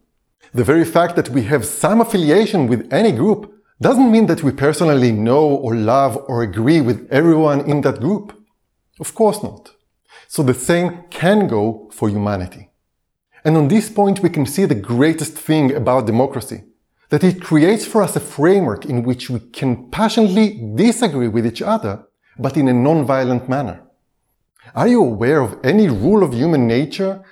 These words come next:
that determines that we can't have that also at the global level? Indeed, to have that,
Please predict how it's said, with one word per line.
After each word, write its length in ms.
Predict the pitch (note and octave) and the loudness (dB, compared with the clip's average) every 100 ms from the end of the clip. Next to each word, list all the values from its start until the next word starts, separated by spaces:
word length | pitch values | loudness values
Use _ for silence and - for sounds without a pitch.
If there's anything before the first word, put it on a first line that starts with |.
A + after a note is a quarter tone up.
| _ | _
that 140 | C3+ B2 | -4 -2
determines 680 | B2 - B2+ F#3 G#3 A3 G#3+ | -4 0 2 2 2 2 0
that 200 | C3 - | -2 -4
we 80 | G#2+ | -14
can't 420 | - C3+ F3 F#3 | -8 -2 0 0
have 320 | C3+ E3+ D3 | 0 0 2
that 300 | D3+ F#3 - | 0 -2 -2
also 400 | B2+ D3+ D#3+ G3 | 0 0 0 -2
at 120 | D3+ | -2
the 60 | G2+ | -6
global 320 | F#2 A#2+ E3+ | -2 0 0
level? 540 | A3 A3+ A3+ A#3+ - _ _ _ _ _ _ _ _ _ - | 0 0 -2 -6 -12 _ _ _ _ _ _ _ _ _ -2
Indeed, 460 | C3 B2 D#3 C#3+ | 0 4 4 2
to 120 | - F#2 | -4 -2
have 280 | A#2 F#3+ B2+ | 0 2 0
that, 320 | F#2+ - | -4 -6